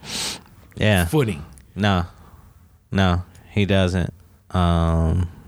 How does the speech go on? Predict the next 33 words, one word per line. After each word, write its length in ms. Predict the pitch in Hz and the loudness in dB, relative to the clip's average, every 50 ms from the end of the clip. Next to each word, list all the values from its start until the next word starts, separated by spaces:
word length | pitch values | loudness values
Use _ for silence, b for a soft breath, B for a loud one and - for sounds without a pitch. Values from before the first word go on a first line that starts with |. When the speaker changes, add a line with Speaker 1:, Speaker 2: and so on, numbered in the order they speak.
| B B B B B B _ _ | B B B B B B _ _
Speaker 1:
you 140 | 110 120 | -2 0
know, 160 | 120 123 123 120 | 0 0 0 0
and, 360 | 90 85 127 131 127 113 - | 0 0 0 0 0 -2 -2
and, 300 | - 131 135 127 107 - | -2 0 0 0 0 0
and 220 | 113 131 131 135 | -2 -2 0 2
that's 240 | 147 147 147 135 - | 2 2 0 0 0
what 280 | 139 135 131 - - - | 0 -2 -2 -2 -2 -4
you 80 | 113 | -4
get, 480 | 101 - - 107 104 92 - - - B B B B B B B B | -4 0 0 2 2 2 0 -4 -10 B B B B B B B B
you 160 | 104 104 101 | 0 0 2
know. 460 | 95 95 92 92 92 92 92 90 87 B B B B B B B - | 4 2 2 4 2 2 0 -2 -4 B B B B B B B -6
Develop 560 | - 120 104 110 143 147 147 147 143 123 - | -6 -4 -2 0 0 0 0 -2 -4 -2 -2
you 180 | 127 127 127 117 | -2 0 2 2
a, 140 | 107 107 104 | 2 0 0
a, 540 | - - 104 104 101 98 95 90 78 - - | -2 -2 0 0 2 2 2 0 0 -2 -2
a 100 | - 95 | -2 -2
sound, 760 | 95 - - 107 104 104 107 104 101 101 104 104 104 104 95 _ _ | -2 0 -2 0 0 2 2 2 2 2 2 0 0 -2 -4 _ _
you 160 | - 85 107 107 | -4 0 0 2
know. 400 | 101 98 95 95 95 95 92 B B B B B B - | 4 4 4 4 2 0 0 B B B B B B -2
And, 280 | 135 139 139 135 131 - | 0 0 0 0 -2 -2
and 240 | 135 135 135 131 139 | -2 -2 0 0 0
I 100 | 143 147 | 0 0
don't 220 | 151 147 147 135 | 0 0 0 0
want 260 | 135 139 135 123 107 | 0 -2 -2 -2 -2
people 360 | - 143 135 123 - 123 117 107 | -2 -2 -2 0 0 0 0 2
to 120 | 104 101 | 2 0
think 400 | - - 123 110 110 101 - - | 0 0 0 0 0 0 -2 -2
that 360 | - 101 98 98 95 85 - - - - _ - _ | 0 2 2 2 2 0 -2 -6 -14 -20 _ -12 _
singles 720 | - - - - - 123 123 123 117 104 107 104 104 98 - | -4 -2 -2 2 2 2 2 2 0 2 2 2 2 2 0
always 600 | 95 92 101 104 101 101 104 101 101 98 92 92 | 0 2 2 2 2 2 0 0 0 0 0 0
mean 460 | 95 98 98 98 98 95 95 90 85 | 2 2 2 4 2 2 2 0 0
radio 480 | 80 92 98 104 98 90 82 76 71 69 | 0 2 2 2 2 2 0 0 0 -2
play. 400 | - - 73 62 - - - | -2 -2 -2 -2 -2 -4 -8